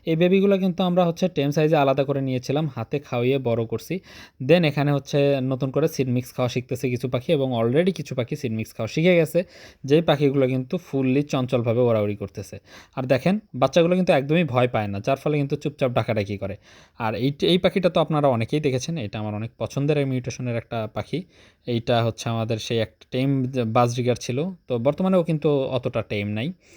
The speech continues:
তো আর এইটা হচ্ছে আমাদের গ্যালারি কেজ, আর এই গ্যালারি কেজের ভিতরে দেখেন অনেক বেশি করে সফট ফুড দিতে হয়। এই পাখিগুলো প্রচুর পরিমাণে ছোলা খায়, আর ছোলা খায় জন্যই কিন্তু বেশি পরিমাণে আমরা হচ্ছে ছোলা দিয়ে রাখি। দেখতে পাচ্ছেন মাশাআল্লাহ খুবই সুন্দর সুন্দর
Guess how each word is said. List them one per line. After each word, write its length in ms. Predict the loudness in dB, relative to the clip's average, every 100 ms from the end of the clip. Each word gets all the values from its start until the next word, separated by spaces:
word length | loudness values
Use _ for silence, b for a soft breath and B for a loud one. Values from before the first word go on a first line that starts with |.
| B B B _
তো 80 | 2
আর 140 | 2 2
এইটা 280 | 2 2
হচ্ছে 180 | 2 4
আমাদের 300 | 2 4 2
গ্যালারি 420 | 2 4 4 4
কেজ, 460 | 2 2 4 4 2
আর 120 | 2
এই 60 | 2
গ্যালারি 340 | 2 2 2
কেজের 380 | 0 -2 0 -2
ভিতরে 300 | -2 -2 -2
দেখেন 220 | 0 -2
অনেক 440 | -4 -2 0 0 0
বেশি 200 | 0 2
করে 140 | 2
সফট 260 | -2 -4 -6
ফুড 120 | -4
দিতে 240 | -4 -2
হয়। 200 | -2 -2 B B B _
এই 140 | -2 0
পাখিগুলো 500 | 0 0 2 2 2
প্রচুর 400 | -2 -4 0 2
পরিমাণে 360 | 2 2 -2 -4
ছোলা 300 | -4 0 0
খায়, 280 | 0 -4 -6 -10 b b b
আর 320 | -4 0 0 0
ছোলা 340 | -2 0 0
খায় 280 | 0 0 2
জন্যই 300 | 0 0 -2
কিন্তু 360 | -4 -4 -4
বেশি 380 | -4 -4 -4 -4
পরিমাণে 380 | -2 -2 -2 -2
আমরা 180 | -2 -4
হচ্ছে 180 | -4 -6
ছোলা 300 | -2 -2 0
দিয়ে 180 | -2
রাখি। 280 | -4 -8 -14 -20 b b b b _ -6
দেখতে 220 | 0 0
পাচ্ছেন 240 | 2 0
মাশাআল্লাহ 440 | 2 0 0 0 -2
খুবই 420 | -4 -4 0 -2
সুন্দর 360 | 0 0 2
সুন্দর 360 | 0 0 0